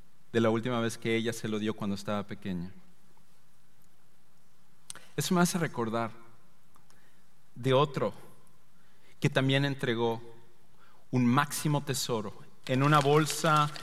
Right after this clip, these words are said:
en un contenido que no parecía muy llamativo. Y ese es Dios. Dios un día, a ti y a mí,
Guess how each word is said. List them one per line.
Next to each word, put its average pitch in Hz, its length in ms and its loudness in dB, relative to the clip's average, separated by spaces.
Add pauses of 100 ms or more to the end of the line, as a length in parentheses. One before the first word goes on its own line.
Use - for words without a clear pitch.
(240)
en 131 140 8
un 151 100 8
contenido 139 560 4
que 127 140 0
no 123 100 2
parecía 123 800 2 (640)
muy 147 720 2 (580)
llamativo. 113 560 2 (2000)
Y 147 100 4
ese 156 160 6
es 131 100 2
Dios. 110 420 0 (960)
Dios 165 540 6
un 185 160 8
día, 113 340 0 (960)
a 123 180 4
ti 202 160 8
y 202 120 6
a 180 60 8
mí, 127 240 4